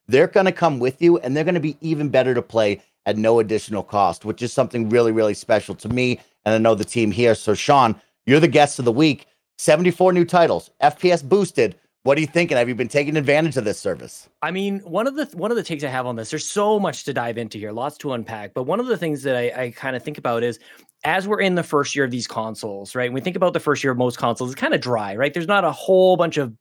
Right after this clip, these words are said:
Speaker 2: bangers that are coming out. And I feel like between this and Game Pass and whatever, everything that's happening on Game Pass, it's like,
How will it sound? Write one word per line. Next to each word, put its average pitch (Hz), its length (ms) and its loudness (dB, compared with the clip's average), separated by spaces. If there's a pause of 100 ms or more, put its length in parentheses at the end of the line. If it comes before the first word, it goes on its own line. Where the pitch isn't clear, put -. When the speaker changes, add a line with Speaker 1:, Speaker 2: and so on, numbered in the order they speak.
Speaker 2:
bangers 131 480 -4
that 113 100 -8
are 110 100 -6
coming 107 280 -8
out. 107 200 -6 (460)
And 170 140 -2
I 165 120 0
feel 247 280 2
like 339 280 2 (260)
between 156 460 0
this 156 380 0
and 143 240 -2
Game 120 260 -8
Pass 190 380 -6
and 135 140 -4
whatever, 143 240 2
everything 147 280 -2
that's 135 120 -8
happening 143 220 -6
on 123 100 -4
Game 135 180 -8
Pass, 170 240 -4
it's 151 140 -6
like, 139 180 0